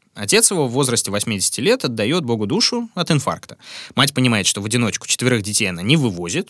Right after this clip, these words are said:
и не находит ничего лучшего, как сдать некоторых в приют. Не уверен, насколько некоторых, но юный Гамильтон именно так туда и попадает.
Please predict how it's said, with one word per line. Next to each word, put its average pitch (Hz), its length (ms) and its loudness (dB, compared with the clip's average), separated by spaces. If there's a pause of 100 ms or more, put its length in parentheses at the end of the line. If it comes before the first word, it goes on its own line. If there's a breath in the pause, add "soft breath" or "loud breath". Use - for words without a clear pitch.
(120)
и 330 160 -4
не 370 120 0
находит 240 380 4
ничего 131 300 0
лучшего, 175 300 0
как 127 180 2
сдать 175 260 0
некоторых 143 380 -2
в - 40 -20
приют. 90 440 -4 (140)
Не 139 100 6
уверен, 131 260 4
насколько 117 360 -2
некоторых, 208 480 -2
но 131 340 4 (300)
юный 123 280 2
Гамильтон 220 440 2 (100)
именно 123 440 2
так 101 440 -4
туда 98 240 0
и 95 60 4
попадает. 90 540 -8